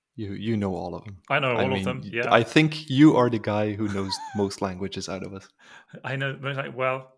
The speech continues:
Speaker 2: yeah, so Swiss, German, German. Yeah, no, um, yeah, I, I don't know.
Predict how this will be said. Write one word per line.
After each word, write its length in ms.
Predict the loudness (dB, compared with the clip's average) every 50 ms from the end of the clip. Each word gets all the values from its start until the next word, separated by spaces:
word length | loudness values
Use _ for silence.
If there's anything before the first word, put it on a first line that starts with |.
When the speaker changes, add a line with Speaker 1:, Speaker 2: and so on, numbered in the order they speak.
| _
Speaker 2:
yeah, 240 | -4 -2 -2 -2 -4
so 300 | -6 -8 -10 -12 -12 -14
Swiss, 600 | -16 -20 -20 -20 -18 -18 -10 -8 -8 -8 -8 -12
German, 500 | -12 -10 -8 -8 -8 -8 -12 -14 -16 -18 -16
German. 420 | -14 -12 -12 -12 -12 -14 -16 -20 -20 -20 -20 -20 _ _ _
Yeah, 140 | -2 0 0 0 -2 -6 -10 _ _
no, 60 | -2
um, 260 | 0 0 0 -2 -6 -12 _ _ -20 -20 -20 _ _ _ _ _ _ _ _ -2
yeah, 120 | 0 2
I, 260 | 2 2 0 -2 -6 -8 -12 -16 -16 -16
I 40 | -8
don't 120 | -6 -4 0
know. 240 | 0 0 0 -2